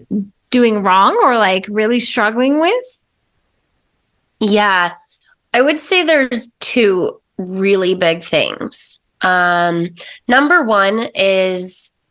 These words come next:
Speaker 2: lack of communication. Like,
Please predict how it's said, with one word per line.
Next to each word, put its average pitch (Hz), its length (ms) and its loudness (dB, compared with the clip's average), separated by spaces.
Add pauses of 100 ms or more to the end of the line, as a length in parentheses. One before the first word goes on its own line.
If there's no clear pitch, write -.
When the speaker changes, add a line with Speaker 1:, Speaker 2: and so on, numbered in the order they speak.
(220)
Speaker 2:
lack 185 320 0
of 208 100 -12
communication. 247 960 0 (1080)
Like, 202 380 0